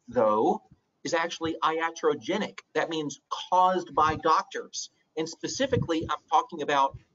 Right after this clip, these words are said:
lasik. lasik is one of the most common causes of corneal ectasia, corneal steepening and thinning, because lasik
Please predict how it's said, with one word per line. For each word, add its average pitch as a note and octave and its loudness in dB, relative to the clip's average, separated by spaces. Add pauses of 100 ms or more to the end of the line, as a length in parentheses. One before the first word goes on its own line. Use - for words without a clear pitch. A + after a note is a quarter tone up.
lasik. C3+ -4 (380)
lasik D#3 -4 (100)
is C3 -12
one D3 -4
of C#3 -4
the B2 0 (360)
most F#3 0 (360)
common D3+ -2
causes B2+ -2 (260)
of B2 -6
corneal D3+ 0 (200)
ectasia, C#3+ -2 (240)
corneal C#3+ 0
steepening D3+ -6
and B2 -2 (100)
thinning, C3 -4 (500)
because D#3+ 4
lasik B3 -2